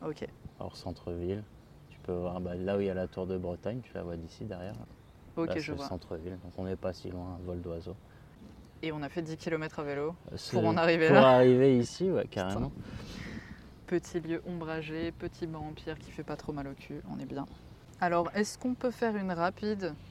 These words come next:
Speaker 1: qui va pas être rapide, présentation de ton parcours, de comment t'en es arrivé au tatou ?
Speaker 2: Assez rapide en soi, hein.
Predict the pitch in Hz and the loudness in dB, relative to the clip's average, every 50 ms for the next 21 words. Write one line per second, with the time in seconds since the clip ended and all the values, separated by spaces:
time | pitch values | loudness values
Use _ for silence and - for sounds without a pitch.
0 | - - - - - - - - 147 147 143 - 147 151 151 - - 160 151 - | -18 -18 -20 -20 -20 -16 -10 -6 -4 -4 -2 -2 -2 -2 -2 -2 -6 -8 -6 -4
1 | 160 160 - - - 165 151 156 156 156 - 156 156 151 - - 175 170 175 175 | -6 -6 -6 -2 -2 -2 -2 -2 -4 -4 -2 -2 -2 -2 -6 -8 -6 -6 -4 -4
2 | 175 170 151 147 143 - - 135 135 135 139 139 - 160 160 160 - - - - | -4 -4 -6 -6 -8 -6 -8 -6 -6 -6 -8 -8 -4 -4 -4 -4 -6 -12 -14 -10
3 | - 156 156 156 170 - 160 139 135 - - - 175 160 160 156 160 165 - - | -8 -8 -8 -8 -10 -12 -12 -12 -12 -10 -6 -6 -4 -4 -4 -6 -8 -10 -10 -10
4 | 143 143 139 135 139 147 147 139 143 139 135 135 - 127 120 - - 131 123 - | -10 -8 -8 -8 -8 -8 -10 -10 -10 -8 -10 -10 -10 -12 -14 -14 -14 -14 -14 -16
5 | - - - - - - 107 107 - - - 170 160 156 156 156 - - 185 165 | -18 -18 -18 -14 -6 -6 -6 -6 -4 -4 -4 -2 -2 -2 -4 -4 0 0 0 0
6 | 139 120 110 - - 113 107 101 110 | 0 -2 -4 -6 -6 -6 -6 -6 -6